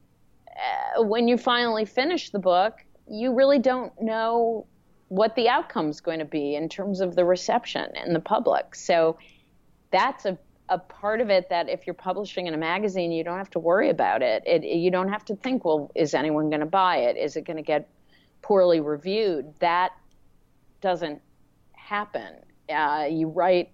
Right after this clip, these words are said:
a magazine piece and you don't have any of the concern about what comes after. But in the case of a book, some of the worry begins the minute you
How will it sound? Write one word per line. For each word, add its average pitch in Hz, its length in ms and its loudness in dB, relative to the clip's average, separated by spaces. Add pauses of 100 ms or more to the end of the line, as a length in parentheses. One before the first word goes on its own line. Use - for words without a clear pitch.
(120)
a 175 60 -4
magazine 165 540 -2
piece 160 540 0 (580)
and 220 340 0
you 220 180 0
don't 220 260 0
have 190 400 -4 (180)
any 202 380 2
of 170 100 0
the 165 100 -2
concern 160 680 -6
about 143 280 2
what 165 220 -2 (580)
comes 165 440 -2
after. - 760 -4 (600)
But 160 320 2
in 180 140 -2
the 170 80 -4
case 175 340 -8
of 180 100 -10
a 165 80 -6
book, 185 600 2
some 214 360 -4
of 180 140 0
the 170 80 4
worry 180 480 0
begins 160 680 -4
the 165 100 -8
minute 165 300 -6
you 160 160 -10